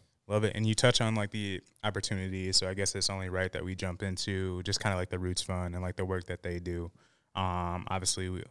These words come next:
again, we got the chance to finally connect in person at their first annual auction gala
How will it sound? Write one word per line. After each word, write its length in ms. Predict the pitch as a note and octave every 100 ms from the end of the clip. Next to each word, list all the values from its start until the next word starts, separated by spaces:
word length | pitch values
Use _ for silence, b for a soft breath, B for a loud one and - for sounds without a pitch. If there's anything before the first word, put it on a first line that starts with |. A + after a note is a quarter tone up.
| -
again, 240 | F#2 F#2
we 60 | F2
got 140 | F2+
the 60 | -
chance 420 | - F#2+ F2+ -
to 420 | - F2+ F2 F2 -
finally 260 | G#2 G2
connect 340 | F#2 G2+ F#2+ F#2+
in 60 |
person 480 | F2+ F#2+ F#2 - F#2
at 240 | F2 F2 -
their 160 | F2
first 380 | - F#2+ F#2 -
annual 360 | F2+ F2+ F2 F2
auction 420 | F2+ F#2+ - F#2+
gala 460 | F2+ F#2 F2+ F2